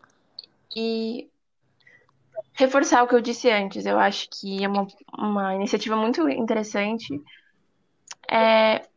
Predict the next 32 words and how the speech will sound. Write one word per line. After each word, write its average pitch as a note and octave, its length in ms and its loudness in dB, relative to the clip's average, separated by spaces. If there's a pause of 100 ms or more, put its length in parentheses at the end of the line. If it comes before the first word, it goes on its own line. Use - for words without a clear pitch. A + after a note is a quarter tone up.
(120)
onde B3 200 2
as B3+ 60 6
pessoas B3+ 340 4
podem A#3 440 2
mostrar A3+ 760 2
o G#3 40 -6
que G#3 100 -4
elas F#3+ 160 2
desenvolveram, F#3+ 580 0
o - 20 -4
que F#3+ 80 -6
elas F3+ 180 -4
criaram, F#3 540 0
mostrarem, F#3 760 -4 (200)
exporem B3 400 4
a C#4 40 4
sua A3 120 -4
criatividade G3+ 800 -2
e A#3 360 -4
a B3 40 2
sua D4+ 200 -2
arte, A#3+ 420 0
né? A3 120 -6 (540)
Que - 80 -12
eu - 40 -6
acho G#3 120 -8
que - 80 -12
isso A3+ 120 -10
é - 20 -8
o A#3 40 -8
mais A#3 160 -2
importante. B3 460 -2